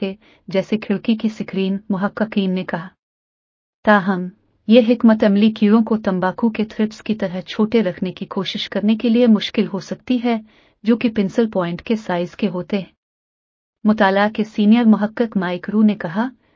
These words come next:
रिवायती टेक्सटाइल कोर डिजाइन का इस्तेमाल करते हुए वाकई छोटे कीड़ों को खारिज करने के लिए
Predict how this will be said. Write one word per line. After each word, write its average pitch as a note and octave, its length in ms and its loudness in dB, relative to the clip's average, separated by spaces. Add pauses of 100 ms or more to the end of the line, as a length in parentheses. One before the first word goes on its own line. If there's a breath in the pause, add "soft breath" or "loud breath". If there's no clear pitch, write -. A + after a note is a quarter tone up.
(140)
रिवायती F#3+ 500 0
टेक्सटाइल F#3 540 -6
कोर G#3 280 -2
डिजाइन G3 420 0
का G#3 140 -2
इस्तेमाल F#3 460 -4
करते A3+ 300 -2
हुए A3+ 260 0
वाकई F3+ 420 -2
छोटे A3 360 -4
कीड़ों G3+ 320 -2
को G#3 160 -4
खारिज G3+ 460 -4
करने F#3 280 -6
के - 140 -8
लिए F3 280 -6